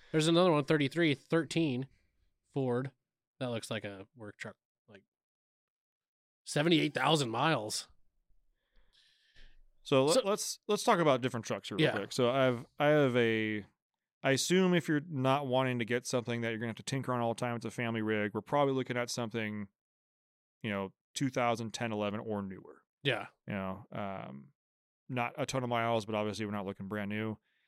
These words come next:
Speaker 2: Uh, I assume if you're, you're probably trying to stay emissions intact. I assume everybody is at this point,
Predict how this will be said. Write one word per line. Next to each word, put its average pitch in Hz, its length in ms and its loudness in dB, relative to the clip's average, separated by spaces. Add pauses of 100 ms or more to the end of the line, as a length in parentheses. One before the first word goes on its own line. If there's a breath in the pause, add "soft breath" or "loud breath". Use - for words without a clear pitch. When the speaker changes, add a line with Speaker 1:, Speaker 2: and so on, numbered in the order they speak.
(220)
Speaker 2:
Uh, 101 480 0
I 120 100 0
assume 139 520 2
if 123 260 -4 (140)
you're, 113 320 -6
you're 120 140 -8 (180)
probably 117 260 2
trying 113 360 -2
to 110 80 -4
stay 113 340 -2
emissions 110 420 -4
intact. 131 560 0
I 113 80 0
assume 127 320 0
everybody 202 480 2
is 214 140 0
at 202 80 0
this 214 160 -2
point, 196 380 -2